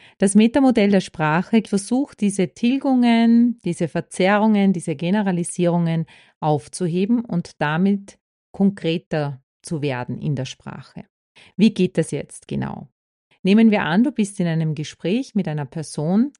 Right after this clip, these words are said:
und kennst dich nicht ganz aus. Für dich ist vielleicht nicht greifbar, worum geht's denn genau? Wer sind denn die Beteiligten? Was ist eigentlich die Aussage?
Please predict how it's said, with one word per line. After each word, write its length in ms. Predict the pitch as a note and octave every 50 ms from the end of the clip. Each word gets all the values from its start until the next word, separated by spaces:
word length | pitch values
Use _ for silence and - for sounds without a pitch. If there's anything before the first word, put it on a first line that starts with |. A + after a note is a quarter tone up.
| _
und 160 | - F3+ - -
kennst 340 | - D#3 D3+ D#3+ - -
dich 160 | - G3 G3 -
nicht 220 | D3+ - _ -
ganz 240 | - D#3 E3 E3 -
aus. 480 | - - C3+ - - - - - - _ _
Für 160 | - G#3 G#3+
dich 200 | G#3 A3+ A#3+ A#3
ist 220 | B3 A#3 A3+ - -
vielleicht 400 | - G3+ F3 D#3+ F#3+ G3 - -
nicht 280 | A#3 A#3+ A#3 - -
greifbar, 760 | - D#3 D3 D3+ E3+ G3 G3 - _ - D3 D3 C#3+ D3 C#3+ _ _
worum 300 | - E3 D#3+ F3+ F3+ E3+
geht's 320 | - F#3 G#3+ G3 - -
denn 160 | - G3+ F#3+ E3
genau? 580 | F3 E3+ D#3+ D3+ C#3+ D3 D3 D3 D3 D3 D3 -
Wer 180 | E3 F3 E3+ E3+
sind 220 | - G3+ F#3+ -
denn 100 | F#3+ F#3
die 80 | F3+ F#3+
Beteiligten? 760 | - G3+ G3 - E3 D3+ D#3 E3+ F#3+ G3 F#3+ - - - D3+
Was 140 | D3+ D3+ -
ist 120 | F3+ -
eigentlich 320 | D#3 D3+ E3+ F3+ G3 G3
die 120 | - G#3 -
Aussage? 720 | D3+ D3+ D3+ D#3+ - - - C3 C3+ B2+ C#3+ D3 C#3+ D#3+